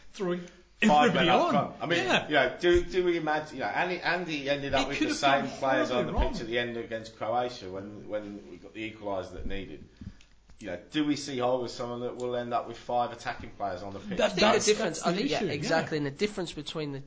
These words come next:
Speaker 3: these two managers that we're talking about is that, that, that Gus would make a system around the players he had. And, and, and as you said, he'd look at his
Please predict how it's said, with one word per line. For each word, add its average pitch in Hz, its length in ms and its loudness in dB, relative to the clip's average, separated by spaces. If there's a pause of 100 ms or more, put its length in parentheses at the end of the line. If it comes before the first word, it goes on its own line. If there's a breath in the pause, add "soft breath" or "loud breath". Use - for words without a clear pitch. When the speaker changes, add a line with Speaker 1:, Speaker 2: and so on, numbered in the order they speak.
Speaker 3:
these 151 220 -6
two 143 160 -8
managers 131 400 -6
that 110 80 -10
we're 127 140 -6
talking 123 420 -10
about 113 260 -8 (480 loud breath)
is 147 300 -6
that, 143 280 -8 (220)
that, - 220 -12
that - 220 -12
Gus 180 360 -4
would 135 160 -8
make 131 300 -8
a 127 40 -10
system 147 400 -6
around 127 440 -8
the 120 80 -16
players 123 300 -8
he 117 80 -10
had. 208 260 -6 (400 soft breath)
And, 156 180 -10
and, 208 140 -8
and 202 220 -10
as 185 160 -8
you 151 80 -6
said, 202 300 -6 (260 loud breath)
he'd 175 220 -8
look 180 200 -4
at 165 120 -6
his 156 320 -4